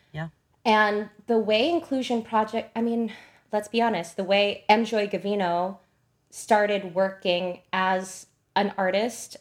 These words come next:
Speaker 2: and as an advocate was to try to bring people who didn't necessarily see to my level what I wanted them to see and, and, and, and just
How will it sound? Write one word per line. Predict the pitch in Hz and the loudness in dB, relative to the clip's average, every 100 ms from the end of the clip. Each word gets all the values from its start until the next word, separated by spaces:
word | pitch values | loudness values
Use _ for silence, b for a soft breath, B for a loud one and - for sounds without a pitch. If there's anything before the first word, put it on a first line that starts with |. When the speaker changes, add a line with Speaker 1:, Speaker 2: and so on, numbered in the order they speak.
| _ _ | _ _
Speaker 2:
and | 185 180 180 175 170 170 - | 2 4 2 0 -6 -10 -4
as | 185 170 170 180 - | 2 4 2 -2 -10
an | 180 - | -10 -4
advocate | 160 165 185 185 220 240 - b b b b | -4 -2 -6 -2 0 0 -4 b b b b
was | 190 180 208 214 214 202 - - | -6 2 4 4 0 -6 -14 -16
to | - 233 220 | -8 -6 -6
try | 208 - 202 185 190 208 202 190 - - | -8 -6 0 2 4 2 0 -2 -10 -18
to | - 214 196 190 190 185 _ | -10 -6 -4 -6 -8 -10 _
bring | 180 190 190 180 175 175 _ _ _ _ _ _ _ _ _ | -2 0 0 -2 -4 -8 _ _ _ _ _ _ _ _ _
people | - 220 214 | -4 -4 -2
who | 214 220 | -4 -4
didn't | 202 214 | -2 -4
necessarily | 196 196 202 - 175 170 165 | -4 -8 -6 -2 0 0 -4
see | 165 - 196 185 175 170 - _ _ _ _ _ _ _ | -8 -8 -6 -4 -6 -8 -12 _ _ _ _ _ _ _
to | - 220 190 180 | -8 -6 -4 -2
my | 175 | -2
level | 175 180 180 165 165 - | 2 2 2 -2 -4 -4
what | 180 | 0
I | 160 | 0
wanted | 170 160 165 165 | 0 -2 -4 -4
them | 160 | -6
to | 160 | -8
see | 165 175 175 214 240 b b b b _ | -12 -8 -4 -4 -4 b b b b _
and, | 202 185 - 214 | -2 -2 -8 -8
and, | 202 - _ _ | -6 -8 _ _
and, | 202 208 - _ - | -6 -6 -8 _ -10
and | 202 | -8
just | 196 214 - | -6 -8 -10